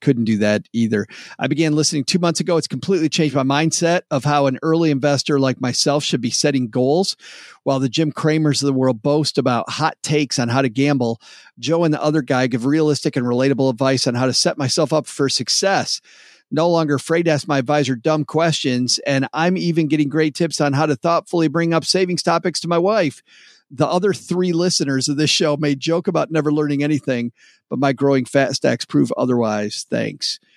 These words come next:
Thanks to you, Chris, for the review. That's, uh, that's, that's awesome. I'm so proud and showing the Bridge Club when they come over later today. All right, that's gonna do it for us.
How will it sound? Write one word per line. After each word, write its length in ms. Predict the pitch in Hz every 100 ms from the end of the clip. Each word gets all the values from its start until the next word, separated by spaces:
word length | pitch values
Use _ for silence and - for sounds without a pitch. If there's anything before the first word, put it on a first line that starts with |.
| _ _ _
Thanks 400 | 143 165 170 - -
to 140 | 151
you, 280 | 143 175 190
Chris, 500 | - 147 135 131 -
for 220 | - 151
the 140 | 143 135
review. 520 | 123 131 135 123 117 -
That's, 360 | 131 127 -
uh, 240 | 120 117 110 _ _ -
that's, 340 | - - - -
that's 280 | - 113 -
awesome. 420 | 101 - 107 110 - _ _ _ _ _ _ _ _ _ -
I'm 160 | 123
so 340 | 123 - 160 147
proud 460 | 147 117 101 110 - -
and 160 | 127 -
showing 400 | 143 123 120 113
the 100 | 113
Bridge 300 | 113 107 -
Club 320 | 107 98 - - - _
when 140 | 127
they 100 | 117
come 160 | - 120
over 180 | 107 110
later 280 | 104 104 107
today. 380 | 117 104 101 - - - -
All 120 | 160
right, 280 | 185 156 113
that's 240 | 175 190 -
gonna 200 | 220 208
do 140 | 208
it 100 | -
for 160 | 185 165
us. 460 | 190 247 - -